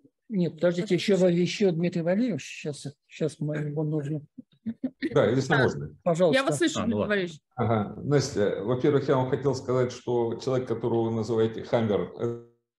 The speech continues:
Speaker 3: это Жан-Мари Хамели.
Speaker 2: А, спасибо большое, да, я
Speaker 3: Вот,
Speaker 2: долго
Speaker 3: вы,
Speaker 2: искала,
Speaker 3: вы
Speaker 2: как
Speaker 3: имеете в
Speaker 2: произнести
Speaker 3: виду, да. И у меня вопрос, на самом деле, он такой непростой. Спасибо, очень интересная, кстати, работа. Э, вопрос непростой.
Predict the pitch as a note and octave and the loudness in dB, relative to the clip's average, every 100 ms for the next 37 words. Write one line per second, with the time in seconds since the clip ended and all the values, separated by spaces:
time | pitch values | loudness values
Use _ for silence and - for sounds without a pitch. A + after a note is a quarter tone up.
0 | _ _ - G2+ A2 A2 G#2+ A2 G#2+ A2 | _ _ -10 -4 -2 -2 0 -2 0 0
1 | A2+ A2 D2+ C#2+ - _ _ _ _ _ | 0 0 -2 -6 -14 _ _ _ _ _
2 | _ _ _ - F#3 - D#4 D#4 B3+ - | _ _ _ -14 -12 -2 2 4 2 2
3 | E4+ D#4+ C4 C4+ F4 C4+ A#3+ B3 B3+ C4 | 0 2 2 2 4 4 4 4 4 2
4 | A3+ G3+ - - C3+ A#2 C#3 C3+ B2+ - | 2 0 -2 2 4 6 6 6 2 0
5 | G#2 A#2 G2+ G#2 B2+ F#2+ E2 D#2+ - - | 0 2 2 2 2 2 0 0 -2 -10
6 | _ - _ A2+ C#3+ E3+ D3+ D3 F3 D#3 | _ -20 _ 2 4 6 6 6 4 2
7 | D3 D#3+ D3 C#3+ C#3+ B2+ B2+ C3 C3 C#3+ | 0 0 0 0 0 0 -2 -2 -4 -2
8 | B2 A#2+ B2 C3+ A2+ F2+ C#3 - B2 A#2+ | -4 -2 -2 -2 -2 0 -2 -2 2 2
9 | - B2 C3+ B2 - F#2+ - F2 G#2 A#2 | 0 -4 0 0 2 -2 -4 -2 0 2
10 | A2 - - - - G2 G2 A#2 D3 - | 0 -4 -6 -8 -6 -2 0 2 0 0
11 | A2+ - B2 - E2 - | -2 -2 -2 2 2 2